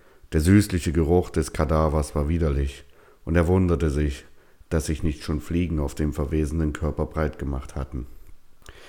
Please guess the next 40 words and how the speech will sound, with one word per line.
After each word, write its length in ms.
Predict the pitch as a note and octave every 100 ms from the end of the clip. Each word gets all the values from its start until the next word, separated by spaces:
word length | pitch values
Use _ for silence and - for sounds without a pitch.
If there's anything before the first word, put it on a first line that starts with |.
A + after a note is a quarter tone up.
| - -
Die 100 | E2+
anderen 460 | F#2 G#2 F#2 F2 E2+
Hügel 280 | F2 D#2+
waren 220 | D#2 D#2 D2+
größer, 540 | E2+ E2+ E2 - C2+ C#2+ - - - -
doch 120 | D#2+
er 100 | E2+
hatte 180 | E2+ -
keinen 300 | - E2+ D2+
Bedarf, 420 | D2 D#2 D#2 D2
noch 140 | D2+ D2
mehr 220 | D#2 D2+
tote 320 | D#2 D2+ C#2
Tiere 320 | - D#2 C#2
zu 180 | - C#2+
sehen. 380 | C#2 C#2+ C2+ C2 - - _ - - - -
Er 80 |
musste 300 | F2 F#2 -
sich 200 | E2+ E2
auf 120 | E2+ D#2
seinen 260 | E2 D#2+
Auftrag 480 | D2+ E2+ - D2 C#2
konzentrieren. 800 | - D2+ C#2 D2 - D2 C#2+ C#2+ - - - - -
Er 80 | -
musste 260 | F2 F2+ -
den 180 | E2+ D#2+
Produzenten 640 | E2+ D#2+ - F2 E2+ D2+
der 120 | D2+
Pillen, 480 | - F2+ E2+ D#2 D2+
die 100 | D#2
den 160 | D#2
Grinch 400 | D2 E2 D#2+ D2+
wahnsinnig 560 | D#2 D#2+ D2+ D#2 D2 D2+
und 100 | D2
extrem 340 | D2+ - F2 D#2
stark 300 | - D#2+ -
gemacht 320 | D2 C#2+ -
hatten, 260 | C#2+ D2+
ausfindig 640 | C#2 E2 - D#2 C#2+ C2+ -
machen. 340 | C2+ - C2